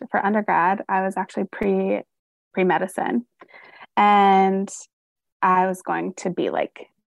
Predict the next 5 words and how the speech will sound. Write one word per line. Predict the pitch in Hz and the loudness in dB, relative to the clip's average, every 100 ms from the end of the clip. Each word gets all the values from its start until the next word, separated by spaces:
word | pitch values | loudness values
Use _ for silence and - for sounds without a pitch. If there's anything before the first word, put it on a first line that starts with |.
| _ | _
geneticist | 196 202 262 247 - 240 226 220 - | 0 2 2 2 0 2 2 0 -2
or | 190 147 | 0 0
a | - - | -2 -2
pharmacist, | - 202 196 202 - 208 196 190 190 190 190 - - - | 0 2 0 -2 -8 -4 -2 -2 -2 -4 -6 -14 -20 -6
something. | 180 185 208 233 320 | -6 -4 -2 2 2